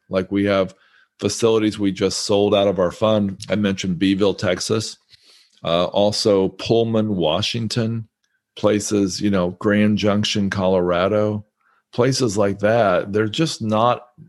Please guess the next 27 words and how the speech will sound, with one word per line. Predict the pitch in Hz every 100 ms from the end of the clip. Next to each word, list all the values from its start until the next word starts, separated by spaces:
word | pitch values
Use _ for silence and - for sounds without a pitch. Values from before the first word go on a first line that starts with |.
| -
much | 87 107 123 -
risk | 76 90 131 98 - -
where | 98
there's | 95 95
gonna | 95 101 95
be | 98
a | 92
large | 90 90 92 92
national | 120 92 98 - 90
competitor | 92 87 90 92 95 92
coming | 85 90 82 87
in | 82
next | 82 82 -
door. | 95 80 78
So | - 92
if | 85
I | 87 135
had | 160 135
to | 104
choose | - - - 123 104 85 -
one | 85 92 110
place | 104 110 104 -
to | -
invest, | 98 90 87 98 - - - - - - -
it | -
would | 110 101
be | 101 98 95